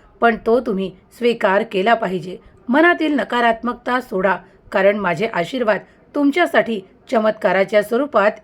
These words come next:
येत आहे. जो कोणी माझ्या शक्तीवर, माझ्या आशीर्वादांवर विश्वास ठेवतो, त्याला कधीही अंधाराचा सामना करावा लागत नाही. जे काही जीवनातील संघर्ष आहे, ते तुम्हाला कधीकधी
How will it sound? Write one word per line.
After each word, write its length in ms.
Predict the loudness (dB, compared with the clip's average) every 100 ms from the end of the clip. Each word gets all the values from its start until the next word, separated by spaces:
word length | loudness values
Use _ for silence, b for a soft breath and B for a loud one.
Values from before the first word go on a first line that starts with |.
| -4
येत 160 | -4 -2
आहे. 260 | -4 -4 -10 b b _
जो 140 | 2 2
कोणी 220 | 2 -2
माझ्या 280 | -2 0 -2
शक्तीवर, 440 | -2 -8 -6 -2 -2 b b b
माझ्या 220 | 0 2
आशीर्वादांवर 800 | 2 -2 -2 0 0 0 0 -2 -4 b b
विश्वास 480 | -4 -4 0 2 2 -2
ठेवतो, 360 | -8 -6 -10 b b 0
त्याला 220 | 2 2
कधीही 360 | 0 -2 -2 -4
अंधाराचा 560 | -4 -4 -2 0 0 0
सामना 400 | -2 -4 -4 -8 b b b
करावा 360 | 0 2 2 2
लागत 360 | 2 0 -6
नाही. 260 | -8 -8 -10 b b b
जे 140 | -2 0
काही 260 | 0 -2
जीवनातील 600 | -4 -6 -4 -2 -2 -2 -6 b b -4
संघर्ष 440 | 0 2 2 2
आहे, 280 | 0 0 -2 b b _
ते 100 | 0
तुम्हाला 360 | 0 -2 -2 -2
कधीकधी 500 | -2 -4 -4 -4 -6